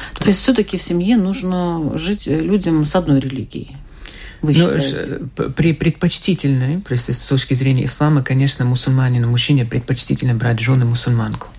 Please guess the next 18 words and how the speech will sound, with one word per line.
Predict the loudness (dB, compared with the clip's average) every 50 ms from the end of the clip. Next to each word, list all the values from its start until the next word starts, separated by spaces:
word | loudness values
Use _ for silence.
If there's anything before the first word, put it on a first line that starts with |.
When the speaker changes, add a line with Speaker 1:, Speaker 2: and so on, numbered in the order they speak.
| -18 -18 -16 -16 -16 -16 -16 -16 -4
Speaker 2:
так | -2 0 0
как | 2 2 2
общие | 2 2 2 2 0 -2 -2
принципы, | 0 2 2 2 2 2 0 -4 -6 -4 -4
об-, | -4 -2 -2 -2 -2
одна | -2 0 0 2 2 2 2
позиция | 0 0 2 4 2 2 2 0 -2 -2
жизненная, | 0 0 0 0 2 0 0 0 0 0 -2 -2
общее | -4 -4 -2 -2 -2 0
мировоззрение. | 0 2 2 2 2 2 2 2 4 4 4 4 4 2 0 -2 -6 -10 -14 -14 -10 -2
Соответственно, | 0 2 2 4 2 0 0 0 0 2
на | 2 4
воспитании | 2 2 0 0 -4 -4 -2 0 0 2 2 0 0 0 0 0
детей | 0 -2 -2 0 0 0 0 0
же | -2 -4
это | -6 -6 -4
тоже | -2 0 2 2 0
отражается. | -2 -2 -4 -4 -4 -4 -2 -4 -4 -4 -6 -8 -10